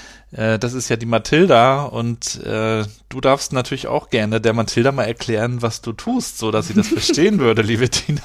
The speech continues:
Speaker 1: Das ist bei dir ganz besonders spannend, weil du auch Dinge tust, die nicht jeder tut.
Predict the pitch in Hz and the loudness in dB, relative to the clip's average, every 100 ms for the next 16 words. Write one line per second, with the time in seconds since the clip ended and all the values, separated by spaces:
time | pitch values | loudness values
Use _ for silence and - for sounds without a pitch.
0 | 156 147 - 139 135 127 131 120 117 120 | 2 0 -2 -6 -4 -4 -2 -2 -4 0
1 | 120 165 113 - - 113 117 107 113 127 | 0 4 2 2 0 0 2 0 0 -4
2 | 127 - - - - - 120 120 - 120 | -6 -12 -14 -14 -14 -6 -6 -4 -6 -8
3 | - 113 123 98 82 80 - 90 - | -8 -8 -8 -6 -8 -8 -12 -16 -18